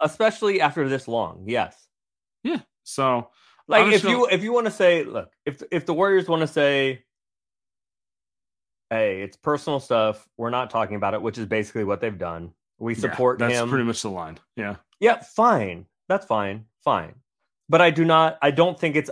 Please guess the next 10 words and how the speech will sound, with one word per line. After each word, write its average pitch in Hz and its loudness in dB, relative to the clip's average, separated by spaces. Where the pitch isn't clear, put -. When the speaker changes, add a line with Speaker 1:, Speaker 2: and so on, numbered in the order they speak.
Speaker 1:
unfair 123 0
for 113 -4
Warriors 127 0
fans 104 -4
to 117 0
have 110 -2
pushback 101 -2
to 113 -6
say, 107 -2
like, 78 -14